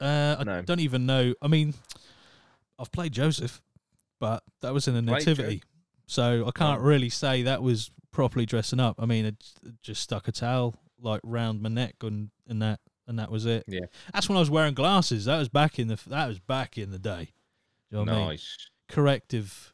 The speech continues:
Speaker 1: lazy eye,
Speaker 2: I think
Speaker 1: innit?
Speaker 2: I need glasses.
Speaker 1: What, just for
Speaker 2: I think I
Speaker 1: reading
Speaker 2: need
Speaker 1: or?
Speaker 2: I, I, in general, I think my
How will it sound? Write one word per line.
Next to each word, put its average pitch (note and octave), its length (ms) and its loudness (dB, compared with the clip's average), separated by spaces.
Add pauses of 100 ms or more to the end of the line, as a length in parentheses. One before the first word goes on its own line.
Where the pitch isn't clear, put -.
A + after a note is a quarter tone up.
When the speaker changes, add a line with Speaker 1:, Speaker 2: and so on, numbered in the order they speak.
(120)
Speaker 1:
lazy A#2 400 0
eye, A#2 220 0
Speaker 2:
I A2 60 -2
think G2 100 -8
Speaker 1:
innit? F2+ 80 -2
Speaker 2:
I F#2 40 0
need E2 240 -4
glasses. C#2 540 -6 (1200)
Speaker 1:
What, A#2+ 180 -4
just A2+ 200 -6
for - 80 -6
Speaker 2:
I G#2+ 40 -2
think G2+ 80 -4
I A2 60 0
Speaker 1:
reading C3+ 300 2
Speaker 2:
need - 20 0
Speaker 1:
or? F#2+ 280 -4 (840)
Speaker 2:
I, F#2+ 140 4 (140)
I, F#2+ 100 0
in F#2 140 -2
general, G2+ 380 0
I D2+ 60 0
think G2 260 -2
my F2+ 120 -2